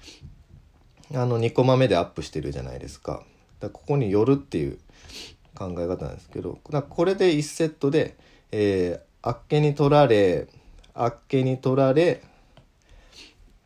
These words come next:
笑うっていう、なんかこの一セットのワンアクションで、えー、考えてるので、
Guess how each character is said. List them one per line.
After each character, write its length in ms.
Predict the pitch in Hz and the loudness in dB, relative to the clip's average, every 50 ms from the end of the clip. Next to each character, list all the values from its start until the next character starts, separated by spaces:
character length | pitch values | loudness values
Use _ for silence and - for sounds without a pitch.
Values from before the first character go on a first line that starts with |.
| _ _ _ _ _ _ - - - | _ _ _ _ _ _ -20 -16 -8
笑 360 | 95 95 92 90 87 87 85 - | -4 -2 -2 0 0 -2 -4 -4
う 120 | 78 73 | -6 -6
っ 20 | |
て 240 | - - - - 143 | -10 -12 -6 -2 0
い 80 | 143 147 151 | 2 4 2
う、 100 | 139 131 | 2 2
な 80 | 147 143 | 0 -2
ん 40 | |
か 80 | - - - | -2 -4 -4
こ 140 | - 165 165 | -4 -2 -2
の 80 | 135 | -2
一 100 | 143 143 | -4 -4
セ 160 | - - 196 | -4 -4 -4
ッ 80 | 196 - | -4 -4
ト 140 | - 190 170 | -2 -2 0
の 100 | 123 104 | 0 2
ワ 140 | 110 123 143 | 2 2 2
ン 80 | 151 | 2
ア 80 | 160 165 | 0 -2
ク 80 | - | -4
シ 100 | - - | -4 -4
ョ 60 | 117 113 | -2 -2
ン 40 | |
で、 200 | 120 120 - - - - _ - | 0 -2 -2 -4 -10 -20 _ -16
え 360 | - - 87 85 80 78 - - | -14 -12 -10 -10 -10 -12 -12 -8
ー、 180 | - 104 104 107 | -6 -4 -2 -2
考 80 | 110 | -2
え 60 | 107 | -2
て 100 | 104 - | -2 -2
る 80 | 92 92 | -4 -4
の 120 | 95 101 | -4 -4
で、 260 | 110 165 - - - | -2 -2 -2 -2 -4